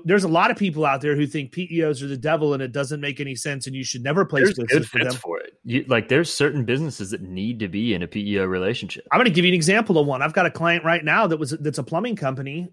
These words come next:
Speaker 1: and they had a, a claim that was mismanaged by the carrier. The owner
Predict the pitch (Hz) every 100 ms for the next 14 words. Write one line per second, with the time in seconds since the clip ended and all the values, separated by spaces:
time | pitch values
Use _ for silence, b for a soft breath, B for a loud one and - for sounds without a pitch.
0 | - 151 147 143 127 147 175 175 - 147
1 | 135 120 - 190 131 135 156 - _ _
2 | - 147 143 113 165 - 156 131 135 135
3 | 117 135 151 170 139 117 117 131 - b
4 | b b b 131 156 160 220 151 147 160